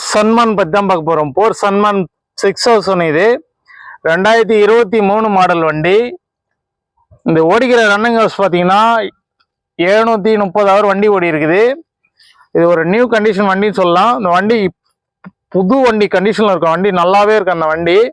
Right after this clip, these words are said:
இந்த ஓடிக்கிற ரன்னிங் ஹவர்ஸ் பாத்தீங்கன்னா, எழுநூத்தி நாப்-, எழுநூத்தி முப்பது மணி நேரம் ஓடி இருக்கும்.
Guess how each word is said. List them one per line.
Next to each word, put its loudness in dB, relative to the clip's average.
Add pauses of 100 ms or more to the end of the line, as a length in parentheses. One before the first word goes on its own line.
(800)
இந்த -2
ஓடிக்கிற 2
ரன்னிங் 0
ஹவர்ஸ் -2
பாத்தீங்கன்னா, 0 (180)
எழுநூத்தி 0 (100)
நாப்-, -2
எழுநூத்தி 0
முப்பது -2
மணி -2
நேரம் 2
ஓடி 0
இருக்கும். 0